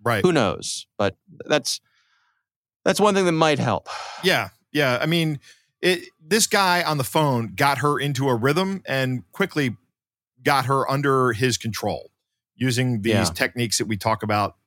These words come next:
Speaker 1: from time to time, immediately scaring her with a sixty dollar loss and trying to, and, and I'm here to help. It's what I call the,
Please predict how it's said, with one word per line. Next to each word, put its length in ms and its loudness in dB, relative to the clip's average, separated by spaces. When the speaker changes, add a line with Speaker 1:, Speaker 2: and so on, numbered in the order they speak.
Speaker 1:
from 200 -6
time 220 -2
to 60 -8
time, 300 -4
immediately 560 -2
scaring 400 0
her 140 4
with 120 0
a 60 -2
sixty 300 -4
dollar 300 0
loss 420 -2
and 120 -6
trying 280 -2
to, 180 -2
and, 200 -2
and 340 -4
I'm 220 2
here 160 0
to 100 0
help. 340 -2
It's 240 -8
what 140 -2
I 100 2
call 280 -2
the, 280 -4